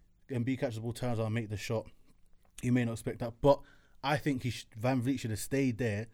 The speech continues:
to make that inbound play and the inbound pass more difficult, just because even if it was a thing where he's denying, he's not going to Embiid and he's going to someone else on the perimeter,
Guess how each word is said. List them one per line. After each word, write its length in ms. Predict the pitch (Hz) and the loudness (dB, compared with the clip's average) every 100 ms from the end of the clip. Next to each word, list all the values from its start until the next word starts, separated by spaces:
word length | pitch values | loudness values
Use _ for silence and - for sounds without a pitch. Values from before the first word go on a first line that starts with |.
| _ _ - - - - | _ _ -20 -20 -20 -6
to 120 | 110 | 0
make 260 | 120 143 113 | 2 0 0
that 180 | 135 | -2
inbound 580 | 139 135 113 110 110 101 - | 0 0 2 0 0 -4 -6
play 320 | 113 98 101 - - - - - | -4 -4 -6 -12 -20 -20 -20 -8
and 140 | 107 | -4
the 40 | 113 | -2
inbound 300 | 120 117 - | -2 -2 -4
pass 240 | 110 95 | -6 -4
more 380 | 104 104 131 139 | 2 6 6 6
difficult, 640 | 127 - - - 104 123 - _ _ _ _ _ | 4 -2 -4 -2 -2 -4 -12 _ _ _ _ _
just 160 | 131 117 | -4 0
because 260 | 117 117 113 | 2 0 2
even 280 | 156 147 143 | 0 2 0
if 160 | - | 0
it 60 | 139 | 0
was 140 | 127 | 2
a 60 | 120 | 2
thing 180 | 135 120 | 2 2
where 120 | 113 | 2
he's 140 | 113 | 0
denying, 300 | 113 117 113 | -2 -2 -2
he's 120 | 110 | -2
not 160 | 120 113 | -4 2
going 240 | 151 170 156 | 6 6 8
to 100 | 131 | 8
Embiid 400 | 107 101 104 120 - _ _ - | 8 2 -2 -4 -10 _ _ -10
and 80 | 104 | -6
he's 80 | 95 | -2
going 140 | 113 | -2
to 60 | - | 0
someone 260 | 123 107 127 | 2 4 4
else 400 | 156 - - - - - - | 0 -2 -6 -6 -14 -20 -6
on 100 | 107 | -4
the 60 | 101 | -2
perimeter, 460 | 127 147 117 104 | 0 0 0 -2